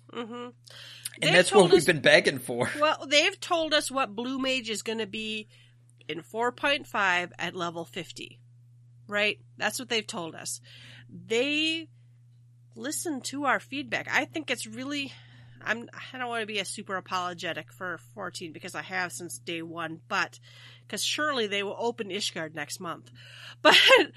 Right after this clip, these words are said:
Speaker 1: but, you know, part of me is like, you know, I could see them reining in Blue Mage while we're all leveling it and getting our abilities,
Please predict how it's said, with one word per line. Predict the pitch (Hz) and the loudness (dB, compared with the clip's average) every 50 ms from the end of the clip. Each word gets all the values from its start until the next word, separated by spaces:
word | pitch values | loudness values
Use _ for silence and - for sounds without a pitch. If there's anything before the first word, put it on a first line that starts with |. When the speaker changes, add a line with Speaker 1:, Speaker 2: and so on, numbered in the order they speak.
| - - - - - - | -16 -14 -14 -14 -12 0
Speaker 1:
but, | - 285 262 254 - - | 4 4 4 4 4 2
you | 294 | 2
know, | 269 254 247 | 2 2 2
part | - - - 311 339 359 | 0 0 4 6 6 6
of | 415 392 | 6 4
me | 339 285 | 2 0
is | 269 262 | -2 -2
like, | 277 262 247 247 233 - 110 160 185 214 - - 180 | 2 4 4 4 4 2 -4 -10 -16 -16 -16 -16 -12
you | 240 302 | -8 -6
know, | 277 254 247 247 262 269 - - - - - - - - - - - - - - | -2 -2 -2 -2 -4 -6 -10 -16 -20 -20 -20 -20 -20 -20 -20 -20 -20 -20 -6 -4
I | 220 | -4
could | 247 - 269 - | -2 -2 -2 -2
see | - - 320 370 | 0 0 2 2
them | 370 403 359 349 349 339 330 320 320 320 - - - - - - - - - - - - - - - - | 6 6 6 6 6 4 2 0 0 -2 -4 -10 -20 -20 -20 -20 -20 -20 -20 -20 -20 -20 -20 -20 -20 -20
reining | - - 202 196 214 226 240 277 320 320 339 330 302 | -14 -10 -4 -2 0 0 2 2 2 2 2 2 0
in | 302 294 294 294 | -2 -2 -4 -4
Blue | 254 269 262 277 269 | -4 -6 -6 -4 -2
Mage | 269 262 254 254 254 254 226 226 - - 247 - | 0 2 2 2 2 0 -2 -6 -8 -10 -10 -12
while | - 202 196 190 196 214 226 226 226 | -12 -8 -2 0 0 0 0 -2 -2
we're | 226 233 - | -2 -2 -2
all | 208 220 233 240 233 208 | -2 -2 -2 -4 -6 -6
leveling | 202 196 202 214 214 226 233 233 233 240 240 | -6 -4 -4 -4 -4 -6 -6 -4 -4 -4 -4
it | 240 233 - | -4 -6 -6
and | - 226 | -6 -6
getting | 196 214 208 214 208 | -6 -4 -4 -2 0
our | 196 185 185 185 | 2 2 2 2
abilities, | 185 180 214 233 240 240 226 202 202 185 175 175 170 175 170 - - | 0 -2 -4 -4 -2 -4 -4 -4 -4 -2 -2 -2 -4 -4 -4 -6 -6